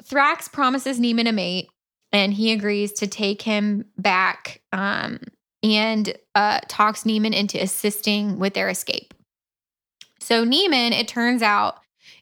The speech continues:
is, like, a super genius because obviously octopi are super geniuses.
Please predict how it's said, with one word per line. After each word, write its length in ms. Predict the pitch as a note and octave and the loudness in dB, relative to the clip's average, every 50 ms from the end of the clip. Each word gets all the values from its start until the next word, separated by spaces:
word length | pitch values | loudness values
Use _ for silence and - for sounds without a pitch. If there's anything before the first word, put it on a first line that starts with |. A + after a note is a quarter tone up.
| _ | _
is, 140 | - A3+ A3 | 0 0 2
like, 160 | A3 G#3 G#3+ | 0 0 0
a 60 | - G3+ | -2 0
super 320 | - D4+ D#4 - B3+ B3 | 0 0 0 0 0 -2
genius 760 | G#3 - G#3+ G#3 G3+ G3+ G3+ G#3 G#3 G#3+ G#3 - - - - - | -2 0 0 0 2 0 0 0 -2 -2 -4 -6 -8 -10 -10 -8
because 760 | - G3+ - G#3+ G#3+ G#3+ G#3 G#3+ G#3+ G#3+ G#3+ G#3 G3+ - - - | -8 -4 0 0 2 2 2 2 0 0 -2 -4 -6 -8 -6 -2
obviously 600 | - - G#3 G3 G#3 G#3 G#3 - - - G2 - | -2 -2 0 -2 -4 -6 -4 -6 -4 -4 -2 0
octopi 1300 | - G3+ G3+ G3+ - - - - G3+ - _ _ _ _ _ - - - F#3 F3 - - - - G#3 G#3 - | 0 0 0 0 -4 -6 -8 -8 -8 -8 _ _ _ _ _ -8 -6 -4 -2 -2 0 -2 -2 -2 -2 -4 -2
are 260 | - - - - G#3 | -2 -2 -2 -2 -2
super 380 | G3+ - - - - - - - | -4 -6 -6 -8 -6 -4 -4 -4
geniuses. 800 | G3 - - - - - G#3 - - - - - - - - - | -4 -4 -4 -4 -2 -4 -4 -4 -4 -4 -4 -4 -4 -6 -8 -10